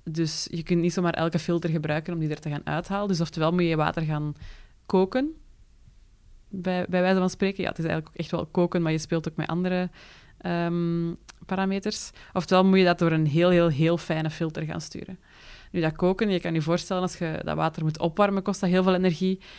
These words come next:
En die hele fijne filter, dat lukt wel, maar dan moet je daar heel veel druk op zetten om dat water erdoor te duwen. En die twee zorgen ervoor dat dat ongelooflijk veel energie kost.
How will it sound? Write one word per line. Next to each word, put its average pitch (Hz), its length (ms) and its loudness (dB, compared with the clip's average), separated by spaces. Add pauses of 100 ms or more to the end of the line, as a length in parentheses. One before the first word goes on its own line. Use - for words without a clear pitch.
(200)
En 170 140 0
die 160 240 4
hele 170 240 4
fijne 165 260 -4
filter, 196 420 0
dat 170 140 2
lukt 165 220 0
wel, 202 140 2
maar 175 160 2
dan 165 120 2
moet 160 80 2
je 165 60 2
daar 151 140 2
heel 165 500 2 (100)
veel 156 260 -2
druk 185 220 0
op 208 120 -2
zetten 196 240 -4
om 175 60 -2
dat 160 100 0
water 156 300 2
erdoor 151 280 0
te 165 120 -2
duwen. 151 340 -4 (340)
En 165 140 0
die 180 100 4
twee 185 160 2
zorgen 175 300 2
ervoor 165 240 0
dat 160 100 -2
dat 151 120 -6
ongelooflijk 156 480 -2
veel 156 120 -12
energie 151 320 -8
kost. - 360 -14